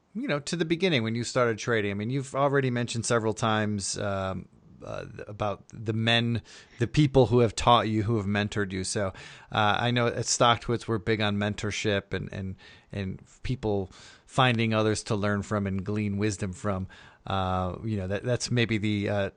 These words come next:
the new modern way of, that mentorship's happening in some ways. Uh, but I think you might agree that, uh, you know, with trading floors going away, the pits going away, uh, there, there was a whole mentorship mechanism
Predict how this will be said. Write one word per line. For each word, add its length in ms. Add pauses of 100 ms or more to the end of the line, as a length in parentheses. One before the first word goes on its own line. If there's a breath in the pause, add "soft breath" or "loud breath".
(300)
the 320
new 280
modern 500
way 220
of, 200
that 120
mentorship's 460
happening 400
in 60
some 240
ways. 260 (400 loud breath)
Uh, 200
but 360
I 140
think 240
you 80
might 220
agree 360
that, 240 (600)
uh, 440
you 140
know, 80
with 180
trading 360
floors 400
going 360
away, 380
the 100
pits 360
going 360
away, 520 (400 soft breath)
uh, 120
there, 220
there 140
was 120
a 60
whole 680
mentorship 800
mechanism 920